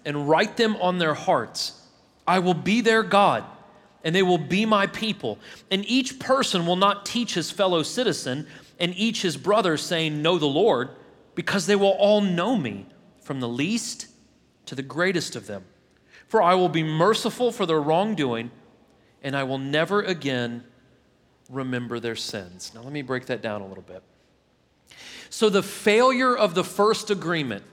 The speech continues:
right? 'Cause we didn't hold up our end of it. You notice what it says there. God didn't mess up. We did not hold up our end of it.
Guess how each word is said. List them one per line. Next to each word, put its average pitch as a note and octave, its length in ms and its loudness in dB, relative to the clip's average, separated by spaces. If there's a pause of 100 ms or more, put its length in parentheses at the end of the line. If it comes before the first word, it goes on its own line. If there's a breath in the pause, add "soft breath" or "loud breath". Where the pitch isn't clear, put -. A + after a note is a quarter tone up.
(120)
right? F#3 360 2
'Cause C3+ 180 -6
we D#3 140 0
didn't F3+ 180 2
hold F3 240 2
up E3+ 120 2
our E3 140 2
end E3 200 -2
of A#2+ 100 0
it. A2 100 -2
You C#3+ 120 -8
notice E3+ 240 -2
what D#3+ 100 -2
it D3 60 -4
says G3 220 0
there. G2+ 220 -4 (360 loud breath)
God F#3 260 4
didn't C3 240 -2
mess B2+ 280 -2
up. - 360 0
We F3+ 200 0
did E3 140 -2
not D#3 200 2
hold D#3 220 0
up D3 140 0
our D3 140 4
end F3 160 0
of A#2+ 100 -2
it. G#2 100 -6